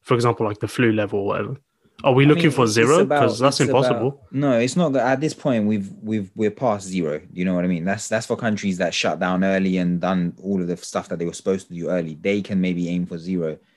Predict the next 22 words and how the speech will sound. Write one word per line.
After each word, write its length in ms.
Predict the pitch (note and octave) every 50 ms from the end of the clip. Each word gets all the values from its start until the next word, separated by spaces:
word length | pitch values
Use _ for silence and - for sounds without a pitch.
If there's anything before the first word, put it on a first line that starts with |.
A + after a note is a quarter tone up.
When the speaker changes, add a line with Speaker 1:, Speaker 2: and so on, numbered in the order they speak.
| _ _ _
Speaker 2:
and 160 | - F2 F2+ F2
get 160 | G2+ E2+ D#2+
zero. 280 | D#2+ E2+ D2+ D2+ D2+
But 240 | D2 D2 D#2 D2+ - _ _ _ _ _ _ _
with 160 | - F#2+ F2 F2+
the 60 | F#2+
U 200 | F#2+ G#2+ A2+ A2+
K, 220 | G#2 - C3 A2+ G2
I 60 | F2+
think 240 | G2 - A2 G2 F#2+
it's 160 | G2+ F#2 -
just, 320 | - G#2 G2 F#2 - - - -
as 140 | F#2+ F#2+ F#2
I 80 | F#2 F2+
said, 280 | - - F#2+ E2+ - - - F2
you 120 | F#2 F#2+
don't 200 | F#2 G2+ G2+ G2
wanna 160 | G2 G2 F#2+
overwhelm 720 | - F2 F#2 F2+ E2+ F2+ F2+ F#2 G2 F#2+ F#2 F2+ F2+ F2
the 60 | E2 E2
health 240 | G2 G2+ G2 F#2+ -
service. 500 | - E2 D2+ D2 D2+ D2 - - -